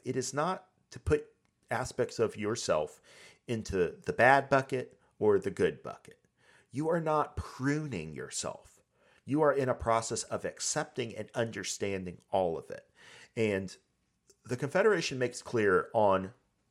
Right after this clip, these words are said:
numerous occasions that we are entities both of the light and of the dark.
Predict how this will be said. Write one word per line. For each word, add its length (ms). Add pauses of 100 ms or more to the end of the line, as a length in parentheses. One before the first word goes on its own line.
numerous 720
occasions 720 (320)
that 200
we 400 (100)
are 380
entities 560
both 340
of 220
the 120
light 420
and 280
of 360
the 100
dark. 440